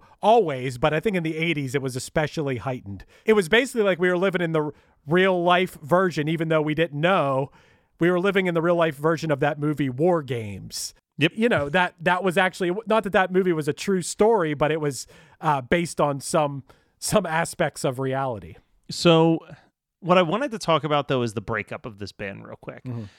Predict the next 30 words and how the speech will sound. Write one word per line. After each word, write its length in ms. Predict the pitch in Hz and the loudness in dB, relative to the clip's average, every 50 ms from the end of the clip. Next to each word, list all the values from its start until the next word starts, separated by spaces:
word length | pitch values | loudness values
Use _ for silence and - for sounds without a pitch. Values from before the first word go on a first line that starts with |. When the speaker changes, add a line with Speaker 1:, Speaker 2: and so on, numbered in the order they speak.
| _ _ _ _ | _ _ _ _
Speaker 2:
because 440 | - 143 131 - 156 143 131 123 107 | -4 -4 0 2 4 4 4 2 0
they 120 | 123 135 131 | 0 0 2
had 180 | 135 175 196 202 | 2 2 2 2
all 100 | 208 208 | 2 2
this 180 | 190 196 180 - | 0 0 -2 -2
success. 460 | - - - - - 101 - - - | -6 -10 -8 -8 -8 -8 -8 -8 -6
They're, 220 | - 127 123 123 | -4 -2 -2 -2
they're 160 | 127 123 120 | -2 -4 -4
killing 400 | 117 - - 160 143 123 113 98 | -4 -6 -8 -8 -6 -4 -4 -4
it. 120 | 98 - - _ _ _ _ _ _ _ _ _ | -6 -10 -14 _ _ _ _ _ _ _ _ _
And 360 | - 147 135 135 131 135 147 - | -4 -2 0 0 -2 -4 -6 -8
even 280 | 214 190 196 214 214 | -6 -2 0 2 2
in 200 | 214 208 196 180 | 2 2 0 0
Germany, 520 | 139 165 175 170 170 170 165 147 131 127 120 | 0 2 2 2 2 2 0 -2 -2 -4 -2
they 160 | 117 127 139 | 0 2 2
actually 380 | 147 151 160 - - 190 165 156 | 2 2 0 -2 -2 0 0 2
ended 180 | 147 143 139 | 2 0 0
up 100 | 139 131 | -2 0
having 260 | 135 139 139 127 135 131 | 0 0 0 0 -2 -4
a 60 | 123 | -2
couple 260 | - 147 - 143 127 | -4 -4 -2 -4 -6
higher 320 | - - 151 165 165 147 | -2 0 2 2 2 2
charting 400 | 135 - - 147 135 127 123 120 | 0 2 2 2 2 2 0 -4
songs 640 | 117 - 143 131 127 123 123 120 117 113 107 - - _ _ _ _ _ _ _ - | -4 -4 -2 -2 -2 -2 -4 -6 -6 -8 -10 -14 -16 _ _ _ _ _ _ _ -2
off 200 | 139 131 - - | -2 -2 0 -2
the 120 | 139 135 | -2 0
next 280 | 127 139 135 - - - | 0 0 -2 -2 0 2
album 360 | 156 139 139 131 127 120 120 | 4 4 4 4 0 -2 -4
in 160 | 117 113 113 | -6 -6 -6
Germany, 520 | 107 120 117 113 110 110 107 107 104 101 | -6 -4 -4 -4 -6 -6 -8 -8 -8 -10